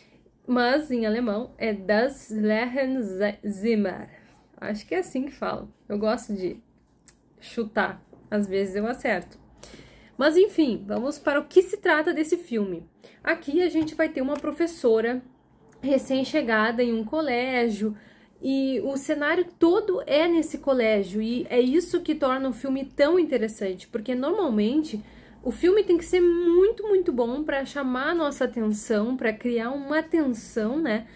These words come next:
quando ele tem só um cenário. Eu dou esse exemplo porque aquele Deus da Carnificina, do Polanski, é só naquele cenário e eu achei o filme muito chato.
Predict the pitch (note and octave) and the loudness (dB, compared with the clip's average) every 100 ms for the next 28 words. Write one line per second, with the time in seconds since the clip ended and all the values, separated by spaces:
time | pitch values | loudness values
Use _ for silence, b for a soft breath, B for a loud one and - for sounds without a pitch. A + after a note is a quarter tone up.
0 | B B B - D#4 C#4+ D#4+ D#4+ E4 E4 | B B B -4 2 4 4 4 4 4
1 | D#4+ D#4 B B B - D4 D4+ D#4+ E4+ | 0 -4 B B B -4 -2 2 2 2
2 | - E4+ F4 G4+ G4 F4+ E4 A3 F#3+ F3 | 2 2 4 2 2 2 2 2 0 -4
3 | F3 _ b b A#3 C4+ B3+ C#4+ F4 F4+ | -8 _ b b 2 4 4 2 4 0
4 | B3 B3+ C#4+ D4 - - C#4+ C4+ C#4+ B3+ | 2 0 0 -6 -10 -2 -2 0 -2 -4
5 | C4 A3+ A#3+ C4+ C#4+ C4 A#3 B3 A#3+ A3 | -2 4 4 4 0 -2 0 -2 -2 -8
6 | - G#3 C#4 C#4 A3+ A3 A3+ G#3+ C4 D4+ | -6 -4 -2 -2 -2 0 0 2 -2 -4
7 | - A3+ G#3+ A#3+ A#3+ - C#4+ E4 F4+ D#4+ | -4 -6 -4 -2 -2 -2 -2 2 2 0
8 | D4 C#4 C4+ A#3 G#3+ C4 C#4 - - C4 | -2 -2 -2 -2 -2 -2 -2 -4 -2 0
9 | B3 D4 D#4 F3+ C#4+ C#4 D4 D4 C#4+ C4+ | 2 2 0 -2 -6 -6 -4 -4 -2 -4
10 | C#4 E4+ G#4 - C4+ A3 A3+ | 0 0 0 -4 -4 -8 -8